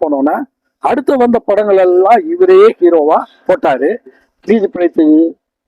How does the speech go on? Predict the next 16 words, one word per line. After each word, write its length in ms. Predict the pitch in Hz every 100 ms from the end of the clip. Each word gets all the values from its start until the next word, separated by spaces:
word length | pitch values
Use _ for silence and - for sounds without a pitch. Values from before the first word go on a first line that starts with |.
| _ _
ஓம் 180 | 175 190 180
சக்தி, 280 | 147 165 160 165
இது 100 | 160 185
மாதிரி 160 | 202 185
நாலஞ்சு 300 | 180 190 156 175
படம், 260 | 165 180 - -
ராமண்ணா 420 | 190 294 294 254 -
படம் 220 | 269 185 180
கூட 100 | 208 175
ஒரு 100 | 160 147
நடிச்சாரு. 400 | 147 - 139 151 233 _ _ _ -
எல்லா 260 | 196 302 269
படமே 320 | 202 175 156 220 -
சரியா 260 | 156 175 170
போகல. 200 | 156 143 - -
ஏன்னா 140 | 175